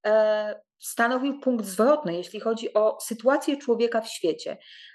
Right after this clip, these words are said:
o, mm, o to, czy człowiek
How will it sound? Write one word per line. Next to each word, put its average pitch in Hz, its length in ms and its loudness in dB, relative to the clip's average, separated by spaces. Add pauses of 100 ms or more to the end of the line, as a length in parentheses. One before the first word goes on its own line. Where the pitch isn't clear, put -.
(120)
o, 208 680 6
mm, 190 340 -14 (380)
o - 80 4
to, 294 140 4
czy 294 180 -2
człowiek - 600 2